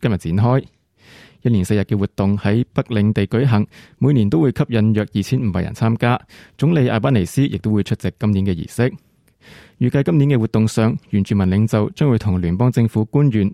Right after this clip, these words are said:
就喺憲法納入和解同埋國會之聲嘅內容進行討論。聯邦政府已經撤回對高等法院裁定原住民不可被驅逐出境嘅上訴。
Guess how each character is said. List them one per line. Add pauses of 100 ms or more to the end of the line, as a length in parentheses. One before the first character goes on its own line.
(160)
就
喺
憲
法
納 (100)
入 (120)
和
解
同
埋
國
會
之
聲
嘅
內
容
進
行
討
論。 (2500)
聯
邦
政
府
已
經
撤
回
對
高
等
法
院
裁
定 (140)
原
住
民
不
可
被
驅
逐
出
境
嘅
上
訴。